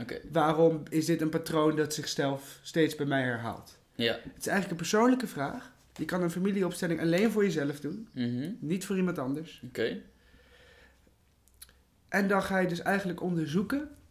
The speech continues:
Speaker 2: aan de hand van de verschillende systemen in jouw leven. En dat komt bijna altijd terug. Ik heb nog nooit meegemaakt dat het niet zo was.
Speaker 1: Mhm.
Speaker 2: Eh, bij jouw systeem van herkomst, jouw familiesysteem.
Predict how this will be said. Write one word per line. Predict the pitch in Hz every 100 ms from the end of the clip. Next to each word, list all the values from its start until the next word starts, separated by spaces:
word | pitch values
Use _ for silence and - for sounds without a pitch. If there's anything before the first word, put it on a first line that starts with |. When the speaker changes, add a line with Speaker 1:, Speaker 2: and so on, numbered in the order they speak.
| - - - - - - -
Speaker 2:
aan | 170 170
de |
hand | 165 190 190
van | - 156 143 143
de | 151
verschillende | 160 160 202 202 165
systemen | 156 143 - 147 165 185
in | 185
jouw | 175
leven. | 170 175 180 - - - - - - -
En | 165
dat | 165
komt | 160 143
bijna | 170 190 175
altijd | 139 175 170 151 147 143 - - -
terug. | - 160 156 151
Ik | 143
heb | 156
nog | 151 156
nooit | 165 165
meegemaakt | 156 160 156 143 143
dat | 147 147
het | 156
niet | 143
zo | - 135
was. | 120 120 127 - -
Speaker 1:
Mhm. | 139 131 120 135 214 - -
Speaker 2:
Eh, | 143 139 131 170 - - - - -
bij | 208 202
jouw | 185 156 151 151 147
systeem | - 165 - 143 143 143
van | 147 143
herkomst, | 165 160 107 110 - -
jouw | 143 143 139
familiesysteem. | - 143 165 135 - 110 - 95